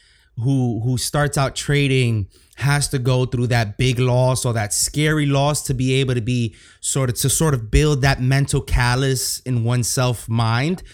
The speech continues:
to be able to, to grow and to be mentally strong? Do you think that someone needs to go that, or can,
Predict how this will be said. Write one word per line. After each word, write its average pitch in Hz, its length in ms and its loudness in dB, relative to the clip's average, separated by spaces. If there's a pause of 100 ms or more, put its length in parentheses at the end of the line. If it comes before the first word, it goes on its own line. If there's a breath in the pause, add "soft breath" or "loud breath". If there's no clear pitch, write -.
(120 loud breath)
to 143 100 -2
be 127 240 0
able 131 160 2
to, 123 200 0 (1080 loud breath)
to 156 140 2
grow 143 800 6
and 123 260 4
to 135 100 0
be 135 180 0
mentally 135 640 4
strong? 143 380 0
Do 131 80 2
you 123 60 0
think 135 200 -4
that 117 160 -4
someone 135 460 -2
needs 120 280 -4
to 135 80 -4
go 117 300 -2
that, 190 220 0
or 165 100 0
can, 143 240 -2